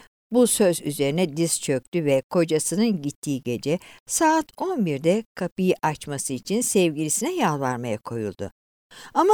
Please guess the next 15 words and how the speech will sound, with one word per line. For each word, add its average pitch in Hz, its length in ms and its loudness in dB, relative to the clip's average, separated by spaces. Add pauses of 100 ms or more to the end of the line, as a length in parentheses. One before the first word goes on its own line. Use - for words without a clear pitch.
kadın 427 400 4
bu 480 180 6
davranışa 285 720 0 (220)
aldırmamış, 160 720 0 (260)
kırgın 349 480 4
bir 175 120 4
tavırla 160 540 -2
evine 160 360 -2
dönmüştü. 110 560 -10 (1160)
Komutan 571 560 0
o 415 180 0
geceyi 170 440 0
çok - 340 -4
kötü 160 280 -6
geçirdi. 131 640 -4